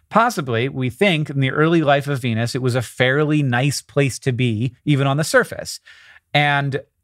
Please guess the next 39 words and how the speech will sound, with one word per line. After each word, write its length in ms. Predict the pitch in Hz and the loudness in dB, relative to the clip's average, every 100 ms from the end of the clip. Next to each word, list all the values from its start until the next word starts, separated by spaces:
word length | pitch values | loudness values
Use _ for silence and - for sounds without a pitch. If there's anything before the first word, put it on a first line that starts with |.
| - | -2
it's 180 | 147 - | -2 -2
possible 560 | - 156 135 147 135 | 0 0 0 -2 -2
that 220 | 185 143 123 | 0 -2 0
during 240 | 139 143 | 0 0
that 160 | 147 - | -2 0
period 240 | 139 135 | 0 0
of 80 | 131 | -2
time, 280 | 127 127 117 | -2 -2 0
life 240 | 110 107 | -2 -2
evolved 520 | 117 156 180 185 139 | 0 2 4 2 -6
there. 340 | 98 90 104 113 - _ _ | -8 -6 -6 -8 -18 _ _
If 200 | 202 214 - | 0 2 2
that 200 | 151 135 | 0 -2
happened, 640 | - 269 - 98 104 143 - _ _ _ | 0 0 0 -4 -6 -10 -12 _ _ _
then 520 | 127 156 156 151 143 - _ _ 170 | 0 2 2 0 -2 -6 _ _ 4
over 320 | 214 214 208 | 4 4 2
the 120 | 170 | 2
course 520 | - - 220 220 175 | -2 2 2 4 0
of 120 | 160 127 | -4 0
Venus 300 | 156 156 - | 0 0 -2
becoming 380 | 147 147 139 131 | -2 0 0 2
less 200 | 131 - | 0 0
and 120 | 131 | -2
less 220 | 120 110 | -2 -2
hospitable, 840 | - 113 - 233 208 139 127 117 - _ _ | -4 -6 0 0 2 0 0 -2 -8 _ _
the 120 | 143 | 0
life, 520 | 143 185 214 196 - _ _ - | 2 2 2 0 -4 _ _ 2
like, 180 | 143 - _ _ - - _ | 2 2 _ _ -20 -20 _
certain 540 | 156 - 214 196 185 165 | -12 0 0 2 0 -2
kinds 400 | - 165 180 165 | -2 0 2 0
of 120 | 156 | 2
organisms 600 | 147 135 131 120 127 113 | 2 0 -2 -2 -2 -4
could 240 | - - | -4 0
have 120 | 156 139 | 2 2
evolved 640 | 123 156 170 160 139 - | 2 2 2 0 -8 -4
to 80 | 151 | -2
live 460 | 262 233 147 135 | 2 2 2 -2
in 160 | 151 143 | -2 0
this 240 | 143 - | 0 -4